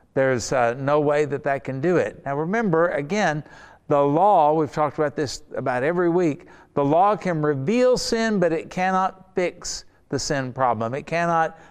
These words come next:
justify, it cannot cleanse, it cannot make right. That only happens by a supernatural work of God, by grace, through faith. And God did that by bringing along a little boy named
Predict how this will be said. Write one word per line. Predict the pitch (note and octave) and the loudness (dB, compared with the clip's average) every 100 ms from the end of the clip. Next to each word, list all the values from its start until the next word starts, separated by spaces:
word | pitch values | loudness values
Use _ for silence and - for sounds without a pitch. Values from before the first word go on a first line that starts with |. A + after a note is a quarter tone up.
| - | -14
justify, | A2 E3 E3 - C#3 C3+ A2+ G#2+ | 0 2 2 0 -2 2 2 2
it | B2+ | -2
cannot | - D#3 D#3+ D#3 - | -4 -2 0 -2 -4
cleanse, | - D#3+ D3+ A#2+ G#2+ F#2+ - - - | -4 -2 0 -2 -4 -12 -18 -18 -6
it | C#3+ - | -6 -2
cannot | E3 D#3 D3+ D3+ | -2 0 -2 -2
make | C#3 C3+ - | -4 -6 -2
right. | D3 D3+ A#2 A2+ | 2 2 2 0
That | C3+ E3 | 0 2
only | F#3+ F3+ D#3+ | 0 0 -2
happens | D3 D3+ D#3 C#3+ C3 - - - - | -2 -2 -2 -4 -6 -10 -20 -14 -2
by | D#3 C#3+ | 2 2
a | A#2+ | 2
supernatural | - A3 G3+ G3 F#3 F3+ F3+ E3+ | 0 -2 0 0 0 0 0 2
work | D#3 D#3+ D#3+ | 4 2 2
of | F3 D#3+ | -2 -2
God, | C3+ A2+ A#2 A#2+ A2 - - - | 0 4 4 2 -2 -12 -20 -14
by | - C#3 D#3+ F3+ | -2 2 4 2
grace, | C#3 C#3+ A#2+ A2+ A2+ - - - | 2 2 2 0 -6 -12 -16 -6
through | C#3 B2+ | -2 -2
faith. | - D3 A#2+ G2 - _ - - - | 0 2 0 -2 -12 _ -20 -18 -6
And | C#3 B2+ | -4 0
God | F3+ G#3 F3+ | 2 2 2
did | A#3+ F3+ | 2 2
that | D3+ C3 F3 - - _ | 2 4 2 -2 -20 _
by | C#3+ | -2
bringing | D3 D#3+ F3+ F3+ F3+ | 0 0 0 -2 -2
along | E3+ D#3 D3+ D#3 E3+ D#3+ - _ _ - | 0 2 4 4 2 -4 -12 _ _ -4
a | D3+ | 0
little | E3+ F3 | 2 2
boy | C#3+ D3 D#3+ D#3+ | 2 2 2 0
named | C#3+ C#3 C#3+ C#3+ B2+ | 0 0 0 -4 -8